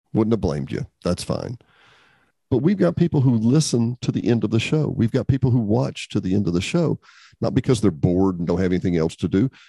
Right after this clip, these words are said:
We're entertaining enough or interesting enough that they say, "You know,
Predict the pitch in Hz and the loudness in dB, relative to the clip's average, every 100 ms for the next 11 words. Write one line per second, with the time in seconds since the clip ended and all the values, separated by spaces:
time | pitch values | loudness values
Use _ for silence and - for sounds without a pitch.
0 | _ 110 151 127 151 139 165 160 135 117 | _ 0 4 4 2 0 -2 0 0 0
1 | 123 156 - 165 - 120 - 104 95 92 | 0 -2 0 0 0 -2 0 0 2 0
2 | 98 110 - 127 - 151 156 - 143 | -2 -4 -2 -2 -2 -4 -4 -4 -6